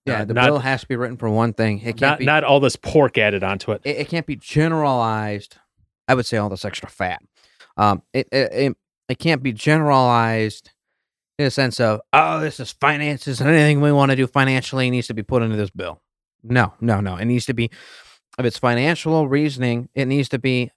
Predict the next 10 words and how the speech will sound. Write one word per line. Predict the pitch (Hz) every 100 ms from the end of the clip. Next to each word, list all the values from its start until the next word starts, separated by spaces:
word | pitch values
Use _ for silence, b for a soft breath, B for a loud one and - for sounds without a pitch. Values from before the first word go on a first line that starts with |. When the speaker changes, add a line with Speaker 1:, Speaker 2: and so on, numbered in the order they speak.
| -
Speaker 1:
about | 117 131 131 -
this | 123 120 - _
portion. | - 139 123 - 95 _
So | - - 120 117 120
if, | 123 107 _ B B B
for | 135
example, | 110 123 123 127
you're | 127
talking | 117 123 117 127 117
about, | 107 110 110 110